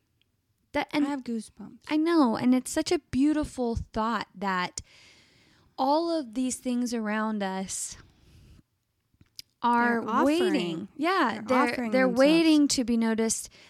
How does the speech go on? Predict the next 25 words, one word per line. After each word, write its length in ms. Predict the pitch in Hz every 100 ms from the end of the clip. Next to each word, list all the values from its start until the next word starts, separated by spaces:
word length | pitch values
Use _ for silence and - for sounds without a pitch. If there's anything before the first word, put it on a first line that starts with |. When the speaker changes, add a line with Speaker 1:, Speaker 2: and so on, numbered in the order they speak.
| _
Speaker 1:
They're 120 | 208
waiting 540 | 190 202 240 277 277 262
to, 560 | - 247 233 220 220 - -
um, 400 | 196 190 190 - -
for 200 | - 202
us 300 | 226 - -
to 260 | - 226
admire 460 | 208 202 208 226 226
the 100 | 214
beauty 440 | 202 208 208 208
in 200 | 208 202
them. 300 | 202 196 202 202 - -
And 180 | 233 254
it's 200 | 226 -
like 260 | 233 226 -
when 300 | 220 226 214
we 360 | 226 226 220 - 196
do 260 | 240 294 302
that, 320 | 226 202 196
it's 220 | 220 -
the 120 | - 220
symbiotic 1000 | - 247 247 233 208 220 208 208 208 -
relationship, 1000 | 202 196 214 - 214 180 - 175 - 185
right? 280 | 202 208
Like, 260 | 202 190